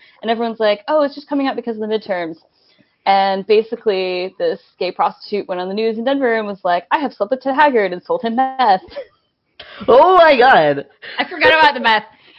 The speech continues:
Speaker 3: Also, I,
Speaker 1: Um,
Speaker 3: I, I believe we're, we, we, we are saying sex worker these days. Uh, but yes.
Speaker 1: Oh, yes, thank you.
Speaker 3: Um, yeah, so it, like, of course, this also made world news.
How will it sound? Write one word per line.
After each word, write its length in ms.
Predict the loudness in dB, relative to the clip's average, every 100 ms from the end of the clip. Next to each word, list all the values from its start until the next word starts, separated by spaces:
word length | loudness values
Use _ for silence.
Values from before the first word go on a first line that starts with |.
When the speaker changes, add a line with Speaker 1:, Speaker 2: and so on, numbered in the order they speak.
| -20 -20 -20 -18 -14 -8 -8 -6
Speaker 3:
Also, 200 | -4 -2
I, 240 | 0 0
Speaker 1:
Um, 320 | 0 -2 -6 -8 _ -18
Speaker 3:
I, 60 | -10 -8
I 60 |
believe 200 | -4 -2
we're, 160 | -2 -2
we, 260 | -4 -8 -10
we, 260 | -10 -8 -8
we 180 | -8
are 60 | -10
saying 220 | -10 -10
sex 240 | -10 -12 -12
worker 200 | -12 -12
these 160 | -14
days. 240 | -12 -14 -14 _ -8
Uh, 640 | -6 -6 -8 -8 -10 -14 -20 _ _
but 100 | -16 -16 _
yes. 260 | -14 -12 -14 -6
Speaker 1:
Oh, 240 | 0 0 0
yes, 200 | 0 0 0
thank 200 | -2 0
you. 180 | -6 -12 -16 -20 _ _ _ _ _ _ _ _
Speaker 3:
Um, 600 | 0 2 2 -2 -8 -12 -16 _ _ _ -14
yeah, 420 | 0 4 4 2 0
so 160 | 0 2
it, 320 | 0 -4 -2
like, 280 | -2 -2 _ _ _
of 80 | -8
course, 200 | -8 -6 -4
this 140 | -4
also 280 | -2 -6 -8
made 220 | -12 -12
world 240 | -12 -14 -14
news. 220 | -14